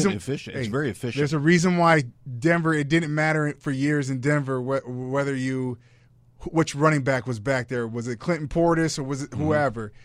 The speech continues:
Speaker 1: Because
Speaker 2: It still is.
Speaker 1: Yeah.
Speaker 2: I mean,
Speaker 1: Ju-,
Speaker 2: with, with Hillman and, uh,
Speaker 1: ju-,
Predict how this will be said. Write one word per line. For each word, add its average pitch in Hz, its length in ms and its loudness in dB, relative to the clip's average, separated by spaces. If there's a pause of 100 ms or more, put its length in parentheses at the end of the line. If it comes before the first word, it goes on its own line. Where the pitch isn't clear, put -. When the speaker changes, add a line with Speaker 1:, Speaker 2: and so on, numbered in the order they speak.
(220)
Speaker 1:
Because 123 480 -6
Speaker 2:
It 110 80 -4
still 139 280 0
is. - 260 -4 (160)
Speaker 1:
Yeah. 202 340 4 (240)
Speaker 2:
I 113 40 -6
mean, 113 100 0
Speaker 1:
Ju-, 107 60 -2
Speaker 2:
with, 110 160 -6
with 107 180 -6
Hillman 131 360 0
and, 127 240 -2
uh, 123 200 -2
Speaker 1:
ju-, 139 160 -4